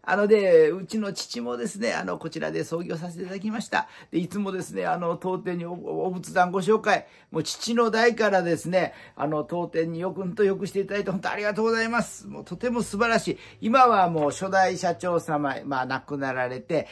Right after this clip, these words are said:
二代目の社長さんでいらっしゃいますね。とても人物、素晴らしいお人柄でいらっしゃいます。本当にいつもありがとうございます。で、今回ですね、ありがたいことにですね、この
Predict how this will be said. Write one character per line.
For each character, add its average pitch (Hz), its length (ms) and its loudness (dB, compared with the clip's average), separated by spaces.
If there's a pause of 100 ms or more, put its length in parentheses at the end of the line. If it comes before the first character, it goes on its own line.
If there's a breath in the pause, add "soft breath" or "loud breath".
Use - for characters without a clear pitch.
(160 loud breath)
二 123 140 -6
代 160 240 4
目 170 160 -2
の 170 100 0
社 107 180 -8
長 107 220 -8
さ 104 140 -8
ん 101 60 -8
で 98 80 -8
い 98 40 -6
ら 98 80 -8
っ 95 60 -14
し - 100 -16
ゃ 95 40 -10
い 95 40 -12
ま 82 140 -14
す - 80 -20
ね。 - 80 -18
と 120 100 -16
て 170 140 -10
も 160 180 -6
人 127 280 -8
物、 117 280 -8 (240 loud breath)
素 - 180 -12
晴 135 140 -2
ら 117 80 -8
し - 160 -8
い 196 80 -2
お - 160 -4
人 160 220 0
柄 139 200 4
で 139 120 -2
い - 20 0
ら 147 100 -4
っ - 40 -10
し - 120 -12
ゃ 165 40 -6
い 170 40 -10
ま 175 140 -10
す。 - 160 -10
本 185 160 -8
当 95 140 -6
に 95 100 -6
い 87 60 -10
つ - 80 -16
も 85 80 -2
あ 80 40 -2
り 98 60 -8
が 101 140 -6
と 104 100 -12
う 101 80 -10
ご 98 80 -6
ざ 107 140 -6
い - 40 -6
ま 208 140 0
す。 - 100 -8 (220 loud breath)
で、 196 140 6
今 269 320 4
回 240 200 8
で 190 120 6
す 151 100 -2
ね、 135 180 0 (380 loud breath)
あ 147 140 -2
り 240 80 -2
が 254 160 2
た 233 180 2
い 208 80 8
こ 165 140 2
と 233 120 4
に 202 120 2
で 139 100 -2
す 104 80 -12
ね、 113 220 -8
こ 123 80 -8
の 113 180 -6